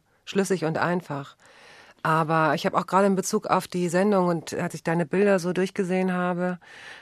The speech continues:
habe ich gedacht, wie kann man, wie kann man diese Grenze eigentlich ziehen? Also geht das immer, kannst du das so leicht, dass du unterscheiden kannst,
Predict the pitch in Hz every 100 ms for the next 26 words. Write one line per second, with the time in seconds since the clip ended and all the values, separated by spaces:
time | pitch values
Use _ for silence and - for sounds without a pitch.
0 | - - 175 - 180 - 190 - 202 202
1 | 202 196 185 - _ _ _ _ _ -
2 | 160 190 202 185 196 - 196 196 180 180
3 | 170 - - 214 135 156 - 240 220 214
4 | 220 214 - 156 226 269 269 - 214 196
5 | 285 220 220 202 202 185 220 254 220 226
6 | -